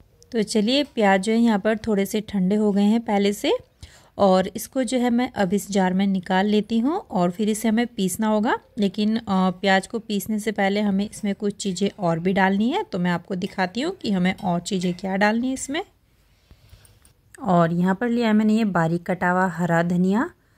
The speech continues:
और साथ में लिया है मैंने यहाँ पर थोड़ा सा ये पुदीना, जिसे मैंने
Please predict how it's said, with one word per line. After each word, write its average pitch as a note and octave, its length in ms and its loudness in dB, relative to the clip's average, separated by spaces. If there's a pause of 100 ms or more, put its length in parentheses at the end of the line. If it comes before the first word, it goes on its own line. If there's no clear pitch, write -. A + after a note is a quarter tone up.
(280)
और E3+ 260 2
साथ G#3 340 -2
में G#3+ 120 2
लिया F#3 220 2
है F3+ 60 0
मैंने F#3 260 0
यहाँ F3 160 0
पर F3+ 180 -4
थोड़ा E3+ 320 -2
सा E3 140 -6
ये F#3 180 0
पुदीना, F3+ 580 0
जिसे C4 280 -2
मैंने G3 240 2